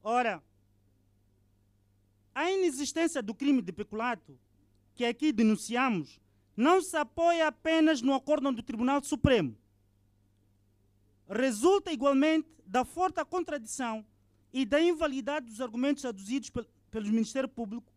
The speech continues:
porquanto toda a sustentação, quanto aqui passaram os declarantes ligados ao Banco de Moçambique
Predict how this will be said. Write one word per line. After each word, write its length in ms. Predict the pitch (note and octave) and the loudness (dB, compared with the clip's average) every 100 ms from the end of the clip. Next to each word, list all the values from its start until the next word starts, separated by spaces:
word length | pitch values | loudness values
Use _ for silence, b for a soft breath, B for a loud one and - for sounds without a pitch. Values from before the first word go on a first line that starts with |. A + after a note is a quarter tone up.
| _ _ _ _ _ - | _ _ _ _ _ -8
porquanto 640 | B3+ - C#4+ D4 D4 D4 _ _ _ | -6 0 0 0 -4 -14 _ _ _
toda 300 | F4+ F#4+ D4 | 0 2 0
a 40 | D4+ | -4
sustentação, 800 | C#4+ - C4+ B3+ A#3+ G#3+ C#3+ - _ _ _ - | -6 -6 -4 -4 -8 -8 -10 -14 _ _ _ 2
quanto 300 | E4+ F4 D#4 | 2 4 0
aqui 240 | D4 D#4+ | -2 -4
passaram 640 | E4 B3+ - C#4+ C#4 A3+ - _ _ _ | -2 -4 0 0 0 -2 -10 _ _ _
os 160 | G3+ F#3+ | -10 -6
declarantes 720 | G#3+ G#3+ A3 A#3 D4 C#4+ - | -6 -4 -2 0 0 0 -6
ligados 420 | G#3 F#3+ A#3+ G#3 | -6 0 0 0
ao 60 | G3 | -2
Banco 280 | F3+ B3+ A#3+ | 0 -2 -2
de 100 | F#3+ | -8
Moçambique 640 | F3 G#3 G#3 D4+ - C#3+ | -4 -2 0 -2 -4 -16